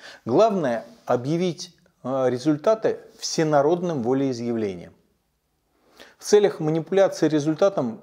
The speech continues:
Путин использует еще один трюк. Голосование пакетом. Необходимые ему поправки, они совмещены в один пакет – со всеми остальными. И для верности в этот пакет поправок добавлены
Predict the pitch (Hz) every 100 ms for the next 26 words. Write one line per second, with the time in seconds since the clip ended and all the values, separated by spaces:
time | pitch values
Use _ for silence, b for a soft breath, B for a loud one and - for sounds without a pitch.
0 | - 156 170 151 - 175 151 147 147 143
1 | - 170 139 107 98 98 87 - _ B
2 | B 117 143 147 - 143 180 175 151 -
3 | 139 135 - 147 - 85 78 _ _ _
4 | _ _ _ B B B - 143 143 170
5 | 170 220 196 160 156 175 165 131 - 226
6 | 226 - 87 - _ _ _ _ _ _
7 | - 139 190 196 - 131 143 160 - 185
8 | 180 123 135 160 135 - 143 - 233 -
9 | B B - 156 147 196 190 175 - 175
10 | 160 98 90 B B - 131 170 226 247
11 | 165 131 - 139 185 147 - 170 - 170
12 | - - - 226 220 127 107 131 196 196
13 | 175 151